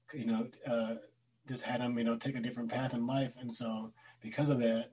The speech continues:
because of examples like him, um, I'm just extremely grateful that no matter how rotten I feel, that I'm still able to somehow, um, be in a position to go to work, because there must be something that, there must be, 'cause I,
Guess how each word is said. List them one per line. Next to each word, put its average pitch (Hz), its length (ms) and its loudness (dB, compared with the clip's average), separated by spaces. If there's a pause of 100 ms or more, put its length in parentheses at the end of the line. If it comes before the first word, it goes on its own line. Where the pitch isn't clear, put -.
because 120 280 -2
of 120 240 -4
examples 123 520 -4
like 110 180 -2
him, 131 440 2 (580)
um, 117 360 6
I'm 123 160 2
just 123 360 -4
extremely 123 600 -2
grateful 120 480 -2
that 110 280 0 (440)
no 123 100 0
matter 120 200 6
how 123 280 4
rotten 127 380 0
I 117 160 0
feel, 117 560 2 (160)
that 110 160 0
I'm 110 140 2
still 123 260 2
able 123 260 -2
to 113 200 0
somehow, 139 760 -2 (580)
um, 110 580 0 (180)
be 123 120 2
in 123 40 2
a 113 60 0
position 117 280 0
to 117 60 0
go 117 100 2
to 117 60 4
work, 127 300 2
because 113 640 -2
there 127 180 -4
must 123 240 0
be 123 100 -2
something 131 460 0
that, 120 140 -4
there 127 100 -4
must 127 260 -2
be, 117 280 -4 (380)
'cause 110 120 -4
I, 117 80 4